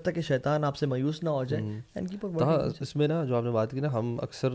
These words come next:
Speaker 2: مایوس کیوں ہو رہے ہوتے ہیں؟ Because ہمیں نا صحیح اللہ تعالیٰ کا تعارف نہیں ہے۔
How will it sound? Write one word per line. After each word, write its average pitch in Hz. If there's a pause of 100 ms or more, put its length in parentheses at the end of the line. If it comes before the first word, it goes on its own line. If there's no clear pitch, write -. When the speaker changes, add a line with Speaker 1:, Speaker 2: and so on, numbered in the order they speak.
Speaker 2:
مایوس 113
کیوں 143
ہو 120
رہے 113
ہوتے 120
ہیں؟ 127
Because 120
ہمیں 113
نا 139
صحیح 120
اللہ 110
تعالیٰ 113
کا 117
تعارف 107
نہیں 101
ہے۔ 104